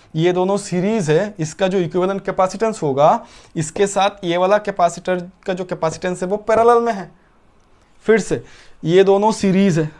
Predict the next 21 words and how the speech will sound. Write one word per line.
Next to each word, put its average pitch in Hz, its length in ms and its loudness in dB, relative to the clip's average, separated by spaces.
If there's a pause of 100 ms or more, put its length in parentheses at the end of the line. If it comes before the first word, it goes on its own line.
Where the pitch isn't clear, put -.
(120)
बारीकी 160 380 2
से 160 80 -6
समझो, 151 280 -4
ये 175 200 4
दोनों 190 260 2
सीरीज 196 420 0
है, 160 220 -6
इसका 156 280 -2
एक 190 120 -2
इक्विवेलेंट 190 400 -2
कैपेसिटेंस 202 540 -2
होगा, 214 260 2 (880)
जो 220 180 6
भी 262 120 8
आंसर 214 400 4
होगा, 151 460 -2 (1200)
इसके 175 280 -2
साथ 220 280 -2
ये 233 160 0
क्या 240 200 2
है, 127 200 -4